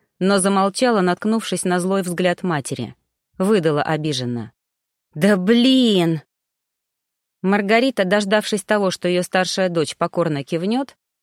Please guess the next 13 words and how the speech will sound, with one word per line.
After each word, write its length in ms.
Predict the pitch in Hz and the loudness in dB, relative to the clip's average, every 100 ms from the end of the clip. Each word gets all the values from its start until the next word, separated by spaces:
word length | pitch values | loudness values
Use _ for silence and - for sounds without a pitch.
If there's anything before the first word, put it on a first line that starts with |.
| _ | _
перевела 440 | - 233 254 262 240 | 0 2 4 4 2
взгляд 380 | 220 226 220 226 | 2 2 2 2
на 140 | 226 | 0
Зою, 300 | 226 277 214 | 2 2 2
заставляя 560 | 190 - 214 220 226 208 | -2 -2 0 2 2 0
ее 280 | 190 202 | 0 0
продолжить. 720 | 196 202 165 131 117 117 - - _ _ _ _ _ _ _ _ _ _ - | 0 -2 0 -2 -4 -8 -12 -20 _ _ _ _ _ _ _ _ _ _ 0
"Адрес 440 | 175 180 196 196 | 2 2 -2 -2
салона, 480 | - 220 220 208 190 | 0 2 4 2 2
где 160 | 185 | 0
я 140 | 208 208 | 0 2
работаю, 500 | 220 196 147 135 139 | 0 0 -2 -2 -2
знаете?" 680 | 175 277 370 - 143 123 | -2 0 -2 -4 -8 -12